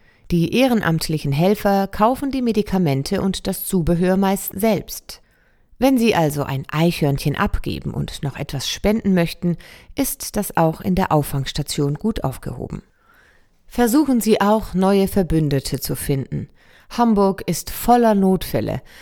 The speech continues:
und es gibt nicht genug sach- und fachgerechte Auffangstationen. Und wer weiß, wie lange ich das noch machen kann. Wenn ich wieder reisen muss, ist das vorbei.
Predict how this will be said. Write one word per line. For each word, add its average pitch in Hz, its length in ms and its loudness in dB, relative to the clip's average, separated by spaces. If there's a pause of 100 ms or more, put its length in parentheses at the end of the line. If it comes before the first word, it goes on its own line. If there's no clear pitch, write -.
(140)
und 220 160 0
es 214 140 -2
gibt - 340 -4
nicht 247 380 0
genug 220 380 2
sach- 190 360 -2
und 143 200 -4
fachgerechte 175 720 0
Auffangstationen. 139 1040 -2 (720)
Und 196 320 0
wer 240 240 4
weiß, 220 400 2
wie 208 140 2
lange 185 300 4
ich 170 120 -2
das 151 200 -4
noch 151 160 0
machen 185 340 0
kann. - 300 -8 (560)
Wenn 156 240 4
ich 147 120 -2
wieder 156 300 2
reisen 147 380 2
muss, 170 260 -2
ist - 220 -6
das 185 160 -4
vorbei. 180 480 0